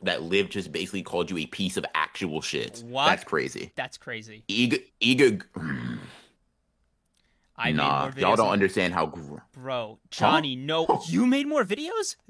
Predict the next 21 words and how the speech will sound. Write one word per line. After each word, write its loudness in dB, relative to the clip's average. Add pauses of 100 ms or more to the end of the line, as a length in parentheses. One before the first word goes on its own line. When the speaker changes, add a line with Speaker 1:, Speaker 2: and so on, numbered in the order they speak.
Speaker 2:
for -6
your -4
own -2
channel? -16 (460)
No -10
way. -14
Speaker 1:
There's 4 (200)
Johnny, 2
real? -4 (220)
Speaker 2:
No -2
way. -4 (500)
Speaker 1:
Whoa, 6
Speaker 2:
No, 4
Speaker 1:
bro. 8
You're 4
Speaker 2:
cap, 6 (140)
Speaker 1:
getting -10
the 0
entire 2
Speaker 2:
cap. -8
Speaker 1:
group. -2